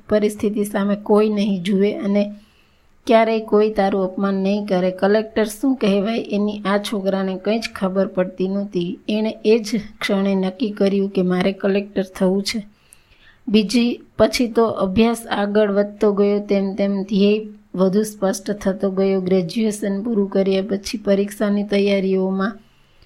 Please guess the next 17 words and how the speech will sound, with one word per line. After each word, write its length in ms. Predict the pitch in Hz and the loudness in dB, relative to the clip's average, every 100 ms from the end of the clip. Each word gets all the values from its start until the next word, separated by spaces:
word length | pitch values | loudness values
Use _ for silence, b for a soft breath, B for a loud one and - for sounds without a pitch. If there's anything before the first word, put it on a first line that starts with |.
| b 233 | b 0
માટે 380 | 208 202 208 | 2 2 0
આ 180 | 208 208 | 2 0
છોકરો 420 | 214 226 185 196 | 2 -2 2 2
દિલ્હી 440 | 185 196 208 214 202 | 2 0 2 4 4
આવ્યો. 300 | 196 196 196 | 2 0 -2
સાયકલ 480 | - 196 202 208 202 | 0 -2 2 2 2
રિક્ષા 340 | 202 - 202 | -2 0 0
ચલાવીને 600 | 202 233 233 233 202 196 | 0 -4 -4 -2 0 0
માંડ 320 | 190 185 196 | 0 0 0
માંડ 220 | 202 202 | 0 0
પરિવારનો 640 | 196 196 196 190 190 190 190 | 0 0 2 2 0 -2 -2
ગુજારો 460 | 185 180 196 202 196 | -2 0 0 0 0
કરતા 380 | 190 190 196 | -2 -2 -2
પિતાજીએ 680 | 185 190 190 202 190 196 208 | -2 -4 0 0 2 2 0
પણ 280 | 202 202 196 | 0 -2 -2
છોકરાને 720 | 202 196 202 196 202 202 196 | -4 -4 -4 -2 0 0 -2
ભણવામાં 640 | 185 190 190 196 196 196 | 0 0 2 0 0 -2